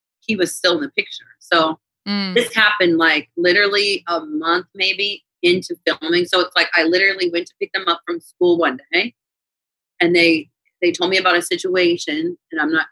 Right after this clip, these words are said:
Speaker 1: I'm not even gonna share it, but what had happened. And I'm, like, walking out of the school, like, going on, "What, what, what, what?" I had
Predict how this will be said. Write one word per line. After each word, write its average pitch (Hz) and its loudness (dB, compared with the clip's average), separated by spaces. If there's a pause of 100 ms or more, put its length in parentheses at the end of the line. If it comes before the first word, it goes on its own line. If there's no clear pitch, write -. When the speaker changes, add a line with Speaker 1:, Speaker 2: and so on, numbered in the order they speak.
Speaker 1:
I'm 165 -8 (120)
not 160 -6
even 165 -4
gonna 156 -12
share 147 -2
it, 139 -8
but 151 -4
what 180 -4 (140)
had 175 -2
happened. 170 0 (840)
And 180 6
I'm, 196 4
like, 175 4
walking 196 2
out 190 0
of 170 -2
the 160 -2
school, - -2
like, 151 0 (440)
going 156 -10
on, 151 -6
"What, 170 -4
what, 165 -6
what, 160 -4
what?" 202 0 (640)
I 190 4
had 214 2